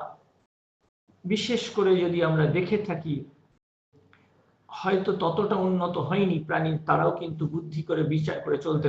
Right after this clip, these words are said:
পারে। আমি একটা তোমাদের ছোট্ট ঘটনা, সত-, মানে সত্য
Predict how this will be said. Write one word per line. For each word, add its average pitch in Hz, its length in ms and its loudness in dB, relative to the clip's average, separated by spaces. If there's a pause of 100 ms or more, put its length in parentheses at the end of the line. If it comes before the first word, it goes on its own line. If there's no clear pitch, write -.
পারে। 110 160 -6 (960)
আমি 185 160 0 (100)
একটা 202 160 -2 (100)
তোমাদের 180 360 2
ছোট্ট - 280 -6 (180)
ঘটনা, 165 300 2 (140)
সত-, - 260 -2 (300)
মানে 143 240 -2
সত্য 147 220 -6